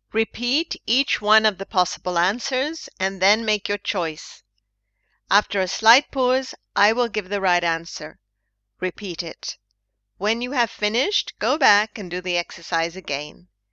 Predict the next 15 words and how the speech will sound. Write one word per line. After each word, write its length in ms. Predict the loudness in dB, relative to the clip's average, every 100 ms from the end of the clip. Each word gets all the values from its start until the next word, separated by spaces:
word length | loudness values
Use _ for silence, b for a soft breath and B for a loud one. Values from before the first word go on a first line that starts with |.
| _ _ _ _
It 160 | -6 -4
is 140 | -4
best 380 | 0 2 2 -2
not 300 | -2 -2 -2
to 140 | -6 0
write 320 | 2 0 0
down 260 | -2 0 -2
the 100 | -2
answers 680 | -2 -2 -4 -6 -6 -8 -6
as 200 | -4 -4
this 260 | -6 -6 -8
is 140 | -8
an 120 | -8 -4
oral 340 | -4 -4 -4
exercise. 960 | -4 -6 -10 -8 -2 -2 -2 -8 -16